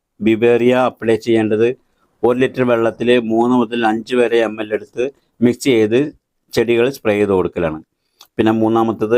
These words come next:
വെർട്ടിസീലിയം. അതും ഇതീ പറഞ്ഞ മാതിരി ഒരു ലിറ്റർ വെള്ളത്തിൽ മൂന്ന് മുതൽ അഞ്ച് വരെ മില്ലി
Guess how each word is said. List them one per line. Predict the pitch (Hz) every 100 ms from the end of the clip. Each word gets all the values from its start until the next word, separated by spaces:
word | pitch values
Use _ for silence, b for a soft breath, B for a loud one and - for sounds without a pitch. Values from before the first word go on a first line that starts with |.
| 113
വെർട്ടിസീലിയം. | 104 - 107 107 92 82 80 _ - 101
അതും | 104 139
ഇതീ | 110 107 -
പറഞ്ഞ | 104 104 107
മാതിരി | 107 104 113 131
ഒരു | 98 98
ലിറ്റർ | 104 - 104
വെള്ളത്തിൽ | 101 101 - 104 117 - _ _ 104
മൂന്ന് | 110 120 120
മുതൽ | 110 110
അഞ്ച് | 110 113 135
വരെ | 101 98
മില്ലി | 98 95